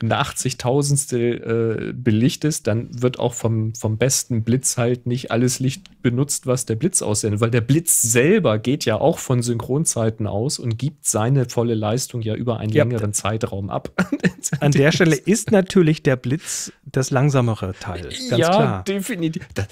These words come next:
Speaker 1: ist irre.
Speaker 2: Also so ein,
Speaker 1: Der,
Speaker 2: so
Speaker 1: der Blitz ist dann zu langsam. <laughs>
Speaker 2: so ein Blitz, der hat, der hat ja so eine Kurve, also der, der geht relativ schnell nach oben von Helligkeit
Speaker 1: Ja.
Speaker 2: und, und sinkt dann so, so quasi so,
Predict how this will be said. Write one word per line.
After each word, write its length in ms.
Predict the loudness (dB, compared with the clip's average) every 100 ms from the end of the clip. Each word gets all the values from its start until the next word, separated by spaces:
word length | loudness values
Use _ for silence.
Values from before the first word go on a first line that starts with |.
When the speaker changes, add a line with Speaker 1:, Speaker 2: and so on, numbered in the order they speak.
| -8
Speaker 1:
ist 320 | -6 -6 -4
irre. 160 | -2 2
Speaker 2:
Also 160 | 2
so 100 | 4 2
ein, 120 | 2
Speaker 1:
Der, 120 | 2
Speaker 2:
so 80 | 2
Speaker 1:
der 60 | 2
Blitz 300 | 2 0 -2
ist 180 | -2 -2
dann 100 | -2
zu 120 | 0
langsam. 500 | 0 0 -2 0 0 -2 -4
<laughs> 240 | -6 -2 0
Speaker 2:
so 160 | 4
ein 140 | 4 4
Blitz, 420 | 0 0 -2 -2
der 140 | 2
hat, 260 | 2 0 0
der 80 | 0
hat 140 | 2
ja 60 | 2
so 80 | 2
eine 100 | 0
Kurve, 460 | 0 0 2 2 4
also 160 | 2
der, 180 | 2 0
der 180 | 2 0
geht 220 | 0 0
relativ 300 | 0 0 -2
schnell 260 | -2 0 0
nach 140 | 0
oben 200 | 0 2
von 120 | 4 4
Helligkeit 480 | 4 2 2 2
Speaker 1:
Ja. 60 | 2
Speaker 2:
und, 140 | 0
und 120 | 0 2
sinkt 240 | 2 2
dann 140 | 2
so, 280 | 2 2 0
so 160 | -2 -4
quasi 340 | -2 0 2
so, 220 | 0 -4